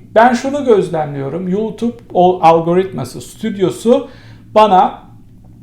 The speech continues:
kimin beni ne kadar izlediğini gösteriyor. Yani sizi şahıs olarak göstermiyor ama abone olanlar,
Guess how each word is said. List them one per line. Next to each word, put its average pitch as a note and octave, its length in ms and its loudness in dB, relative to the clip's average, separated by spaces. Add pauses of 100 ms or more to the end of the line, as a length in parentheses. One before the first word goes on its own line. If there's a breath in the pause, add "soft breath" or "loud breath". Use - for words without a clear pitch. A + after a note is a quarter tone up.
(300)
kimin G#3 520 0
beni F#3 260 -2
ne A3 120 -2
kadar A3+ 240 0
izlediğini E3 640 -6
gösteriyor. C#3+ 680 -8
Yani F3 420 2
sizi F3+ 280 -4
şahıs F#3 380 -4
olarak E3+ 380 -2
göstermiyor F3+ 680 -4
ama A#3 360 2 (320 loud breath)
abone G3 380 4
olanlar, C#3 680 0